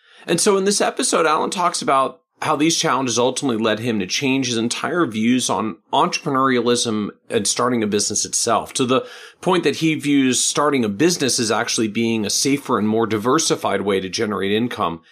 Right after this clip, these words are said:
than being an employee in an otherwise stable job. And that in turn led him to start his own advisory firm at the age of twenty-five,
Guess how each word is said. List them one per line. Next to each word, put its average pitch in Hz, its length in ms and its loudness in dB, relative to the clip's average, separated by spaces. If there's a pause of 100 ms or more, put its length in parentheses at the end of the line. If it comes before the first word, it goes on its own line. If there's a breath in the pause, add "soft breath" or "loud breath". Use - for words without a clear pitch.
(360 soft breath)
than 117 240 0
being 127 240 4
an 117 60 2
employee 113 500 2
in 101 100 0
an 104 140 -2
otherwise 101 420 0
stable 95 400 -2
job. 82 420 -6 (440 soft breath)
And 113 380 -2
that 135 280 0
in 120 80 -6
turn 117 320 0
led 120 200 2
him 117 220 0
to 95 100 0
start 120 320 0
his 107 120 -2
own 117 140 0
advisory 113 500 0
firm 110 300 -2
at 101 80 -8
the 101 160 0
age 98 100 -4
of 101 100 -8
twenty-five, 113 680 0